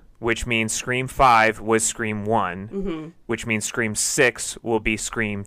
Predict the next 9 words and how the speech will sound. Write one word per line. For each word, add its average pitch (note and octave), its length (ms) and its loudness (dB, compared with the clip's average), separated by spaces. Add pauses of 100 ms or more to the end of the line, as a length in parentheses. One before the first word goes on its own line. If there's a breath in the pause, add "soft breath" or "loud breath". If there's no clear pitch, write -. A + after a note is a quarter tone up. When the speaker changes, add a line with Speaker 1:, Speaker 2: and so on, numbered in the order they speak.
Speaker 1:
Two, F#2 560 0 (480 soft breath)
but A#2 380 8 (440)
it's A#2 200 -2
a - 20 0
requel, G#2+ 560 -2
so - 260 -4
everything C3 500 2
is B2+ 180 -2
elevated. G2+ 680 -2